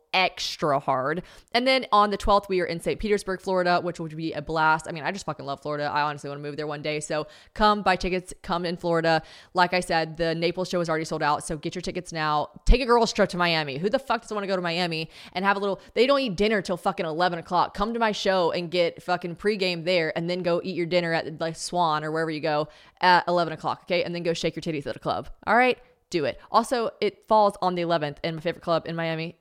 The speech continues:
is eleven. All right, um, then the next show's coming up. We have a massive, huge, cool, cool, cool show. I'm a part of the Comedy Fest in Nashville on none other than four twenty, baby.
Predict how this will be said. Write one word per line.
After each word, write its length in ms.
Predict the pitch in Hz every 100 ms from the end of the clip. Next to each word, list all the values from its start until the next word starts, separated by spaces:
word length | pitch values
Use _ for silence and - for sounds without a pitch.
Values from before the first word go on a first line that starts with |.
| _
is 160 | 220
eleven. 400 | 233 233 202 151 - - -
All 40 | 247
right, 180 | 214 -
um, 280 | 220 233 214
then 120 | - 285
the 80 |
next 180 | 302 320
show's 180 | 208 175
coming 260 | - 170 143
up. 140 | - -
We 220 | - 254 269
have 360 | 202 151 143 - _ -
a 280 | 180 175 -
massive, 460 | - 170 170 - 185
huge, 440 | - 175 165 -
cool, 380 | - - 175 170
cool, 320 | 165 - 165
cool 460 | 156 - 233 254 262
show. 360 | - 196 175 -
I'm 160 | 170
a 60 | 170
part 300 | 170 170 165
of 160 | 170 160
the 120 | 160
Comedy 360 | - 175 175 180
Fest 300 | 160 156 -
in 80 | 165
Nashville 460 | 151 147 - 151 147
on 300 | 156 156 156
none 280 | 160 165 208
other 180 | 175 147
than 300 | 147 147 151 -
four 160 | 180 160
twenty, 220 | - 139
baby. 300 | 143 139